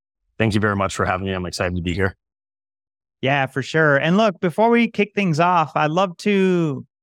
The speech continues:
Speaker 2: really kinda uncovering more about your journey. Can you tell us about what drives your passion and experiences in healthcare?
Speaker 1: Yeah, sure. I'd love to give you a, just kinda a little background on myself. So I,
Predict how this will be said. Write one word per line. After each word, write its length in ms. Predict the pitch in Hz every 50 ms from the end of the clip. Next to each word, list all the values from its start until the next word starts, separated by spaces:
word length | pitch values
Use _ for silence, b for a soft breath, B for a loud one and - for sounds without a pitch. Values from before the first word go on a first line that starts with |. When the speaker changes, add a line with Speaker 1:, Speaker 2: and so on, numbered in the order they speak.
| _ _ _
Speaker 2:
really 260 | - 165 202 226 233 -
kinda 540 | - 190 190 190 185 175 165 143 123 - -
uncovering 920 | 143 160 180 170 - 175 185 180 185 190 185 175 165 160 147 135 127 123 110 62 -
more 320 | 143 135 131 143 156 156
about 360 | 147 143 151 143 135 - 120
your 240 | 120 127 139 143 127
journey. 500 | 117 - 120 127 131 123 113 101 101 - _ _ _ -
Can 140 | - 147
you 80 | 165 175
tell 220 | 165 175 180 190
us 120 | 196 170 -
about 440 | - - 175 170 165 151 131 123 120
what 340 | 117 123 135 151 156 - - _
drives 600 | - 127 123 127 131 131 131 131 123 117 - - - _ _ _ _ _ _ _
your 180 | 127 139 147 139
passion 760 | - - 131 131 135 139 139 - - 135 123 120 113 113 113
and 220 | 110 110 110 110
experiences 800 | 107 - - - 135 135 127 123 127 123 117 117 - 117 107 101
in 100 | 101 95
healthcare? 520 | 92 120 113 107 - _ - 110 - - - _ _ _ _ -
Speaker 1:
Yeah, 240 | 127 143 151 127 110
sure. 320 | - - - 139 127 120
I'd 120 | 113 98
love 200 | 110 120 123 107
to 140 | - - 123
give 160 | 107 113 101
you 120 | 110 107 104 101
a, 100 | 92 - - _ _ -
just 120 | - -
kinda 140 | - 120 98
a 20 | 95
little 120 | 98 95
background 420 | 85 95 90 87 - - 95 90
on 80 | 92 90
myself. 400 | 87 85 - - - 90 87 82
So 160 | - - 98
I, 220 | 87 87 87 85